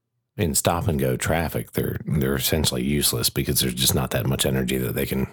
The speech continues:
recapture. So slowing down from high speeds over long grades, uh, is really when they're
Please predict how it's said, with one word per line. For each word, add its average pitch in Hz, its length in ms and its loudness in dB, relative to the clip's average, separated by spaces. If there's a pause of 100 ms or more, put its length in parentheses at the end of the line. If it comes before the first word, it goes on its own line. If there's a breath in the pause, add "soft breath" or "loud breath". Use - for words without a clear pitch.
(140)
recapture. - 760 -2
So - 300 0 (500 soft breath)
slowing 95 400 2
down 80 320 2
from 73 200 -2
high 76 220 0
speeds 80 520 0
over 71 260 0
long 71 380 0
grades, 67 560 0 (760)
uh, 117 300 -2 (420)
is 73 160 0
really 71 200 2
when 65 160 0
they're 62 300 -2